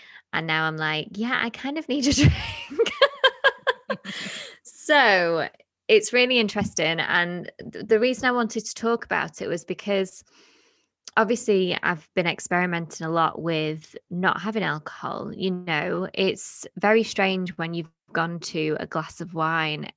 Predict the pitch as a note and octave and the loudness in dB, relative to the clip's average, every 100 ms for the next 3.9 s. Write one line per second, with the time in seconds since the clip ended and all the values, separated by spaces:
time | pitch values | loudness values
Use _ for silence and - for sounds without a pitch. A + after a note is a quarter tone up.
0 | _ E3+ E3 D#3+ - - D3+ D#3 D#3 D#3 | _ -4 -2 -2 -2 -4 -4 -2 -2 -2
1 | D3 - - - D3 D#3+ D3 D#3 _ _ | -4 -8 -12 -8 -6 -4 -6 -10 _ _
2 | _ _ - - E3 D#3+ D#3 - - D3+ | _ _ -14 -8 -8 -8 -10 -10 -6 -6
3 | D#3 D#3+ - C#2 C#2 - - - | -6 -6 -8 -10 -12 -12 -12 -14